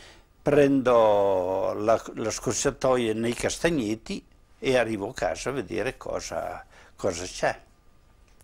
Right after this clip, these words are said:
Lui, quando è stato passato, ha preso il ruscello, è passato sotto il ponte.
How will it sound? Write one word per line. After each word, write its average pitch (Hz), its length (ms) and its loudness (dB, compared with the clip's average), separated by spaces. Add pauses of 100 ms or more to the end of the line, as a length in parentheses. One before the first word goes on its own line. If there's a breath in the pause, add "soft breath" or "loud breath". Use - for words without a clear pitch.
(760 loud breath)
Lui, 180 760 2 (120)
quando 101 1300 -2 (480 loud breath)
è - 60 -14
stato - 500 -6
passato, - 840 -6
ha - 100 -10
preso 104 320 -6
il 156 80 -2
ruscello, - 480 -8
è - 40 -18
passato - 580 -4
sotto - 340 -14
il 180 120 -12
ponte. 110 560 -10